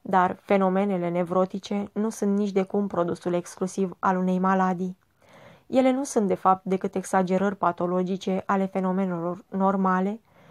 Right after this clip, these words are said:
mai ușor de observat tocmai în virtutea acestei exagerări. Simptomele isto-, isterice pot fi observate la orice persoană normală,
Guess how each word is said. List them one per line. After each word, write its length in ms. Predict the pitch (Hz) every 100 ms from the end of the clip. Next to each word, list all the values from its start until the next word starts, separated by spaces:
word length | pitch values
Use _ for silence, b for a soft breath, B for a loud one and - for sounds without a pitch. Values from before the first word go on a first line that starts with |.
| b b
mai 180 | - 247
ușor 320 | 240 - 285
de 120 | 214
observat 560 | 180 175 196 180 190 196
tocmai 520 | - 202 190 196 190
în 180 | - 202
virtutea 520 | 185 202 - 214 175
acestei 480 | 165 - 180 - 185
exagerări. 800 | - 185 - 180 190 196 190 185 _ _ B B B B
Simptomele 680 | - - 190 202 202 190 170
isto-, 420 | 170 180 - 185 -
isterice 840 | 202 190 - 196 185 185 208 220 b b b b
pot 220 | 262 269
fi 120 | -
observate 580 | 247 - 220 202 214 214
la 100 | 185
orice 300 | 175 190 -
persoană 460 | 190 190 - 190 196
normală, 680 | 196 202 190 185 190 214